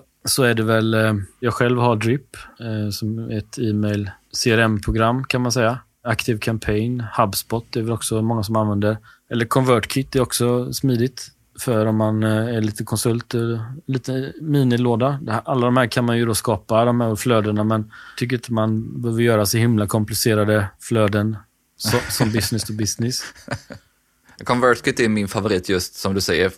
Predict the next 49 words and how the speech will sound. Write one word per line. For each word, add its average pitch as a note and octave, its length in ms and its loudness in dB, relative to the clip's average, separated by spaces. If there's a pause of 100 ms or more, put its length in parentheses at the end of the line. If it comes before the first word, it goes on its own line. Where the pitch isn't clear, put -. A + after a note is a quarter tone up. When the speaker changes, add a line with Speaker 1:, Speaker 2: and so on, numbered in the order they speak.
(160)
Speaker 2:
när G#2 120 -4
man G2+ 140 0
jobbar F#2+ 180 0
mycket G2 220 -2
med F#2+ 260 -2
innehåll G2+ 460 0
eller F#2 180 2
om F#2+ 80 -2
man F#2 160 0
är D#2 220 -4 (140)
ensamföretagare F2 800 -2
eller F#2 120 -4
liknande. - 360 -10 (420)
Speaker 1:
Ja, A#2 340 0
nej, A2 120 -2
men A#2 120 2
jag A#2 60 4
har B2 40 2
också G#2+ 440 0
kikat G2+ 340 -4
på A2 80 -4
dem. G2+ 180 0
Jag, G#2 300 0 (260)
jag A2+ 240 4
använder A2 260 4
Drip B2 280 -2
idag, B2+ 340 4
tycker A#2+ 200 -2
de A2 140 0
är A2 60 2
lite A2 280 -2
pricey, A2+ 560 -2
men G#2+ 360 -2
man G#2+ 140 -2
kan G#2+ 140 -2
göra G#2 200 2
ganska A2 260 -2
mycket. G#2+ 460 -2
Men G#2 280 -2 (340)
jag A2+ 200 -4
ser, A#2+ 120 -2
jag G#2 140 2
är A2 40 0
lite B2 220 -2
nyfiken A2 380 -2
på G#2+ 140 -4
ConvertKit G2+ 640 -4
också G2+ 260 -8
faktiskt. G2+ 400 -14